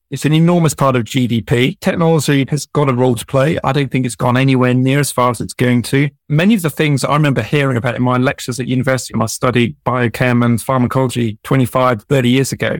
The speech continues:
they're now starting to come into everyday life. What is possible now with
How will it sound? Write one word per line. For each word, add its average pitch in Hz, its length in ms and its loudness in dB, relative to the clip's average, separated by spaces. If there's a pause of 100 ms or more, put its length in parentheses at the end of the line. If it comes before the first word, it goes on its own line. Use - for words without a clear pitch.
they're 156 100 -4
now 190 180 2
starting 180 640 -2
to - 100 -6
come 139 180 0
into 135 560 0 (100)
everyday 131 480 2
life. 135 420 0 (260)
What 175 240 2
is 160 160 -2
possible 143 460 -2
now 110 280 0
with 113 320 -2